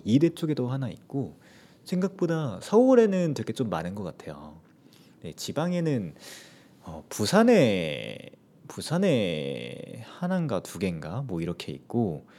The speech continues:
이 다른 뭐 전주인가? 이런 데도 하나 있는 걸로 아는데 보통은 서울에 밀집해 있죠. 밀집해 있고 그래서 만약에 성우가 되고 싶다라고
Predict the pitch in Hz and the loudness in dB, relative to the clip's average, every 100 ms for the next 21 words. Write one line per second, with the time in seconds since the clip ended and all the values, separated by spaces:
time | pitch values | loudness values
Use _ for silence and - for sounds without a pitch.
0 | - - _ _ - 78 - 104 101 87 | -20 -20 _ _ -12 -10 -4 -2 0 -2
1 | 78 73 - 85 90 123 135 104 165 - | -6 -8 -8 -6 -2 0 2 2 0 -4
2 | _ _ 85 92 101 95 92 92 120 104 | _ _ -4 -2 0 0 -2 -2 -2 -2
3 | 78 80 87 95 82 71 67 110 98 - | -4 -6 -6 -4 -4 -6 -8 -6 -6 -8
4 | - - - - 120 156 151 151 190 180 | -20 -20 -20 -2 2 6 6 8 8 10
5 | 170 90 95 107 135 - 143 87 - 123 | 8 8 2 2 0 0 0 0 -4 -8
6 | 139 _ _ 90 90 - - 87 71 - | -8 _ _ -4 -2 -4 -4 -4 -4 -4
7 | 104 - - - - - - - 92 82 | -4 -6 -20 -20 -20 -20 -10 2 2 2
8 | 85 117 160 175 - - 196 202 185 - | 2 4 4 0 -12 -2 4 8 8 8
9 | 98 135 - 87 73 - _ _ - 92 | 6 6 6 2 2 -10 _ _ 0 0
10 | 90 95 90 80 | 2 2 2 -2